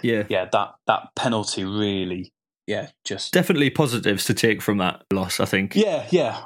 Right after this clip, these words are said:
Speaker 2: oh, one hundred percent. And I think you made a really good point about it. Uh, you know, the basic stuff, i e our decision making. There were so many points in the game where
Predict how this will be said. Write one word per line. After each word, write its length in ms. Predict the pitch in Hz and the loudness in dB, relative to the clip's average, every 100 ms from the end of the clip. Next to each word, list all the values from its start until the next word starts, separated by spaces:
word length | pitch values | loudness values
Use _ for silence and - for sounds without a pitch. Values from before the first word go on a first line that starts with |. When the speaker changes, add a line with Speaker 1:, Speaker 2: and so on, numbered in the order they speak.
| 139 | 0
Speaker 2:
oh, 100 | 147 | 2
one 140 | 139 | 2
hundred 320 | 156 156 135 | 2 2 -2
percent. 460 | 113 104 101 87 - - | 0 0 0 -2 -6 -4
And 100 | 104 | -2
I 60 | 117 | 0
think 220 | 131 85 | 0 0
you 160 | 110 104 | 0 0
made 140 | 101 | 0
a 80 | 98 | 0
really 300 | 101 101 92 | 0 -2 0
good 200 | 92 87 | -2 -4
point 300 | - 101 90 | 0 0 0
about 360 | 87 98 90 | 0 0 0
it. 120 | 104 - - _ | -2 -6 -12 _
Uh, 80 | - 107 | -6 -2
you 120 | 104 | -2
know, 160 | 92 | -2
the 120 | 98 98 | -2 0
basic 360 | 113 107 113 | 0 0 -2
stuff, 320 | - 107 95 110 | -2 -2 -2 0
i 200 | 104 95 | 0 0
e 160 | 95 107 | -2 -2
our 160 | 98 | -4
decision 500 | 92 - - 104 98 | -2 -2 0 0 0
making. 420 | 92 90 - - - _ | -2 -4 -4 -6 -8 _
There 100 | 113 | 0
were 80 | 117 | 2
so 280 | 107 156 143 | 2 2 2
many 200 | 135 120 | 2 -2
points 400 | 110 131 107 98 | 0 0 2 0
in 80 | 110 | -2
the 80 | 101 | 0
game 400 | 101 107 104 95 | 0 0 0 -2
where 300 | 95 92 | -2 -2